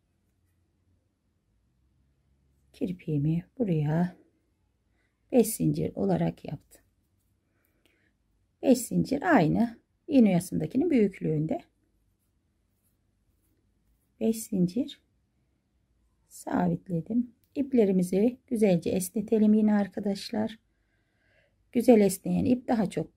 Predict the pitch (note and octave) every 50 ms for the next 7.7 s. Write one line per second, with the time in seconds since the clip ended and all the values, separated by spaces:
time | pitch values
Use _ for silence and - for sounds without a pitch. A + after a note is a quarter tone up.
0 | _ - - G3 F3+ E3+ D#3 D#3 D3+ - - - F3+ F3 E3 E3+ E3+ D#3+ D#3+ D#3
1 | - - - - C4+ A#3 G3 F3 E3 - E3 D#3+ E3 E3+ - - - - - _
2 | D#3+ D#3+ D#3+ D#3 D#3 D#3 F3 A#3 C4+ C4+ - _ _ _ _ _ _ _ _ _
3 | _ _ _ _ _ _ _ _ _ _ _ _ _ _ _ _ _ _ _ _
4 | _ _ _ _ _ _ - - B3 G3+ F3+ F3 F3 - F3+ F#3+ G#3 G#3+ - -
5 | B3 A3+ A3+ A3 A3 A3+ A3 G#3+ G#3+ G#3+ - - _ _ _ _ _ _ _ _
6 | _ _ - - - - - - - - - _ _ E3+ D#3+ D#3+ D#3+ G3 G3+ G3+
7 | - - - A#3 F#3 E3+ C#3+ - D3+ D3 - D#3 E3 A#3